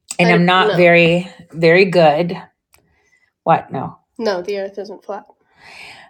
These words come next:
Speaker 1: Um, but I've been working really hard and looking at stuff and, um, doing this J six docu.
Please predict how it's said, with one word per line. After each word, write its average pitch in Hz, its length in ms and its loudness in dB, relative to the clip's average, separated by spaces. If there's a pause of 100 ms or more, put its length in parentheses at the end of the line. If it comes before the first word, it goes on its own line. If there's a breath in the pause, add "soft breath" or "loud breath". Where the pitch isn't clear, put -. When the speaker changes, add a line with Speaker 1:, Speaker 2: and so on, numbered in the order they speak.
(100)
Speaker 1:
Um, 175 460 0 (680)
but 170 380 0 (540 soft breath)
I've 175 280 2
been 202 340 0
working 185 340 2
really 185 220 4
hard 185 380 2
and 175 140 0
looking 170 280 0
at - 100 -10
stuff - 480 -2 (120)
and, 156 600 -2
um, 143 680 -4 (200)
doing 196 380 -2
this 214 220 0
J 156 240 2
six 160 400 -4
docu. - 600 -6